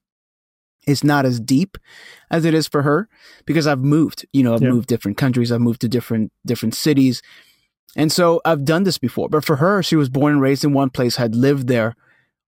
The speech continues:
Speaker 1: all her life, all her childhood. And so even just to move up to, to West Palm Beach when we were working there, um, that was a big change for her, you know, and she, and she had a lot of trouble with it.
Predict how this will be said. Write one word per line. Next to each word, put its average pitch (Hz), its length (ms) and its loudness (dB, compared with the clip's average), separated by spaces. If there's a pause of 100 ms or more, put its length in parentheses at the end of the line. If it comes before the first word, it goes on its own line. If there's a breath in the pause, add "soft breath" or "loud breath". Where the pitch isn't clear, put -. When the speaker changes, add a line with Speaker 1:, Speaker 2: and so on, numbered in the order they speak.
(140)
Speaker 1:
all 160 380 2
her 135 140 2
life, 120 440 0
all 151 240 2
her 143 100 2
childhood. 117 640 -2
And 123 200 -2
so 120 400 0 (540)
even 151 300 2
just 143 220 -2
to 139 40 2
move 143 400 2
up 135 200 0
to, 120 240 0
to 127 120 -2
West 120 240 0
Palm 113 160 -2
Beach 151 320 0
when 123 160 2
we 120 100 2
were 110 240 0
working 147 440 0
there, 123 260 -2 (520 soft breath)
um, 113 540 -2 (420)
that 131 140 0
was 208 120 0
a 190 40 0
big 156 200 -2
change 185 240 0
for 127 140 -2
her, 110 200 0
you 123 160 2
know, 120 140 0
and 117 120 -2
she, 120 320 -2
and 120 120 -4
she 127 140 -2
had 127 260 -2 (280)
a 110 120 -6
lot 120 200 -2
of 151 60 -6
trouble 104 320 -4
with 90 140 -4
it. 117 160 -4